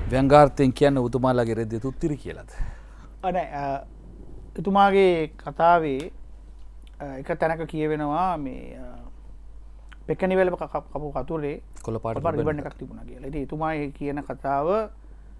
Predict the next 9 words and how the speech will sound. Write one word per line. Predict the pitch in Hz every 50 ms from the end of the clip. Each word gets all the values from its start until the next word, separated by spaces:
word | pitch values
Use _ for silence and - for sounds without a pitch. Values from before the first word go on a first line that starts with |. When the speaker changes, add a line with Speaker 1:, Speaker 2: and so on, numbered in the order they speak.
| - - - - - - -
Speaker 2:
සමුදිවාදී | - - 160 160 175 185 185 185 190 185 180 180 175 185 180
ආණ්ඩුවේ | 175 175 175 175 175 170 170 175 170 165 165
ඉන්න | 170 170 165
සමහර | 160 - 156 151 151 156 156 156 151
ශ්‍රී | - 165 151
ලංකා | 151 151 151 147 151 147
නිදහස් | 147 143 143 139 143 - -
පක්ෂයේ | - - - - - 156 139
අයටත් | 131 131 135 - 196 247